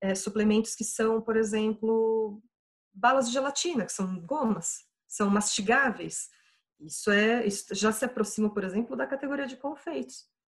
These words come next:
que é onde você costuma consumir, por exemplo, uma bala de gelatina. Mas aí eu posso consumir uma bala de gelatina que tem, por exemplo, é, vitamina C, em vez de ir consumir necessariamente uma cápsula, um comprimido, que fica com aquela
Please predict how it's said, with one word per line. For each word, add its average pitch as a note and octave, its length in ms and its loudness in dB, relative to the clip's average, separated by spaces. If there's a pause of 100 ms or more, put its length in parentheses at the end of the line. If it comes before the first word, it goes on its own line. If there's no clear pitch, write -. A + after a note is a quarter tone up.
que - 80 -8
é - 20 -2
onde F3 140 -6
você G3 220 -2
costuma A3 360 2
consumir, A#3 540 4
por A#3 100 -2
exemplo, A3+ 360 0
uma A3 60 0
bala G#3+ 220 2
de G3+ 80 0
gelatina. A3 480 0
Mas F#3 160 -4
aí G3 140 4
eu G#3+ 100 4
posso G#3 240 -6
consumir G3 240 -6
uma E3 80 -4
bala E3+ 160 -4
de E3 60 -10
gelatina G#3 380 -4
que G#3+ 140 -8
tem, A3 340 2
por - 160 -6
exemplo, A3 500 -4 (440)
é, F#3 260 0
vitamina A3 360 2
C, C4+ 360 -2 (960)
em G3 80 4
vez G3 340 4
de A#3 420 2
ir G#3+ 200 2
consumir A3 640 0
necessariamente G3+ 720 0
uma F3 160 0
cápsula, F#3+ 580 0
um F3+ 120 -2
comprimido, F#3+ 800 -2
que - 120 -20
fica F#3+ 200 -10
com F3 120 -10
aquela F3+ 360 2